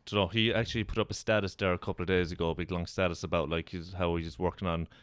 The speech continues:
keeping da-, uh, personal information safer and how it's properly, uh, dealt with and that kind of thing. But again, like, I still don't believe it. Even though all of this stuff happened, like, I still believe that, like, all these companies are still gonna be misusing our data,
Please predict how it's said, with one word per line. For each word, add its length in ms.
keeping 540
da-, 180
uh, 260
personal 300
information 400
safer 420
and 100
how 140
it's 100
properly, 600
uh, 260
dealt 320
with 120
and 80
that 120
kind 120
of 80
thing. 240
But 160
again, 340
like, 380
I 80
still 240
don't 220
believe 260
it. 120
Even 180
though 120
all 140
of 80
this 140
stuff 280
happened, 380
like, 180
I 60
still 360
believe 340
that, 120
like, 180
all 160
these 160
companies 320
are 40
still 220
gonna 180
be 100
misusing 560
our 80
data, 360